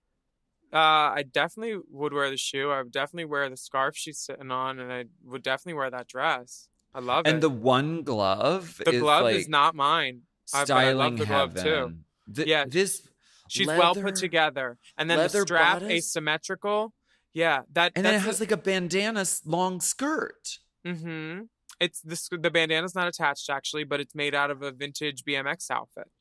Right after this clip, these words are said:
Speaker 1: that's all corseted up and upside down.
Speaker 2: So you've seen this outfit up close, is what you're saying?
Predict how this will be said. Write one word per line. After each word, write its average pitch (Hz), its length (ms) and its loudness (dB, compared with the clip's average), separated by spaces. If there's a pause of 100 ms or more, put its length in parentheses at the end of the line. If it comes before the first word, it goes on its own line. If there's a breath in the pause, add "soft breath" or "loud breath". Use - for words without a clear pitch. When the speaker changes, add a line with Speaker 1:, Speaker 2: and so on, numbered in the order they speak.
(320 soft breath)
Speaker 1:
that's - 280 -4
all 135 220 2
corseted 143 540 -4
up 139 160 -4
and 135 80 -4
upside 127 360 -6
down. 135 360 -4 (1300 soft breath)
Speaker 2:
So 143 160 -2
you've 147 440 -2
seen 135 460 -8
this 101 240 -6
outfit 85 400 -6
up - 180 -14
close, - 400 -8
is - 160 -14
what - 160 -10
you're 64 100 -10
saying? - 440 -12